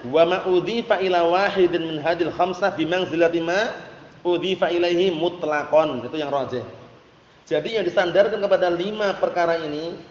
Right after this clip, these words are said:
tingkatannya, kedudukannya seperti yang disandari secara mutlak. Karena di sana ada khilaf. Kecuali kalau mudhaf dan dhamir, maka kedudukannya seperti apa kemarin? Alam katanya. Marartu bi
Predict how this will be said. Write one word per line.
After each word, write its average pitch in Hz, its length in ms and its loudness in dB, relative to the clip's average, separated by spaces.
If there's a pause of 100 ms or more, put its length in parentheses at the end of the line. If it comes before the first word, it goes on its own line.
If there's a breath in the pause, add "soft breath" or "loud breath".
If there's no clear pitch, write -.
(120)
tingkatannya, 202 560 -2
kedudukannya 185 640 -2
seperti 214 400 -4
yang 180 220 0
disandari 151 580 -2 (640)
secara 170 240 -2
mutlak. 151 400 -6 (720)
Karena 160 160 0
di 196 80 -2
sana 180 160 2
ada 185 160 0
khilaf. 190 320 0 (400)
Kecuali 170 560 0
kalau 175 240 2
mudhaf 165 320 0
dan 143 160 -2
dhamir, 165 480 0 (480)
maka 165 320 0
kedudukannya 165 400 0
seperti 165 240 0
apa 165 160 2
kemarin? 165 320 -4 (240)
Alam 139 400 -4
katanya. 113 400 -8 (400)
Marartu 190 560 2
bi 180 80 0